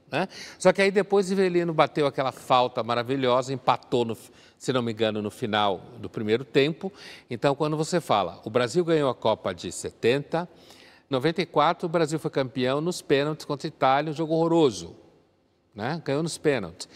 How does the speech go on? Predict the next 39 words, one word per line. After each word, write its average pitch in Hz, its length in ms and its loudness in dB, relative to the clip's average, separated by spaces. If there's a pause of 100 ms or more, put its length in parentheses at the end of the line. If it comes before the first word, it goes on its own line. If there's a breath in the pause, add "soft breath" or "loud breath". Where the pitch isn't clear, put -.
(260 loud breath)
Dois 190 200 2
mil 185 160 2
e 170 40 2
dois 165 300 2
foi 180 240 0
uma 165 220 -2
Copa, 135 400 0
digamos 117 340 -4
assim, 104 380 -8 (280 loud breath)
teve 123 220 -2
lá 107 140 4
a 92 40 0
sua 98 220 -6
beleza, 87 600 -4 (180)
né? 127 260 -4 (400 loud breath)
Na 98 140 -6
vitória 92 380 -4
brasileira. 87 500 -6
Mas 131 180 -4
o 156 60 -2
viralatismo 156 920 0 (400 loud breath)
é 139 80 -6
mais 143 180 0
ou 143 80 -2
menos 147 240 -2
assim: 147 340 -4 (240 loud breath)
é 127 80 -4
aquele 135 300 -2
tipo 127 180 -8
de 117 120 -4
doença 110 720 -2 (280 soft breath)
que - 80 -20
você 104 220 -6
toma 156 360 2
um 135 40 -2
remédio, 113 720 -2 (480)
o 104 100 -2
efeito 120 400 -4
passa, 98 640 0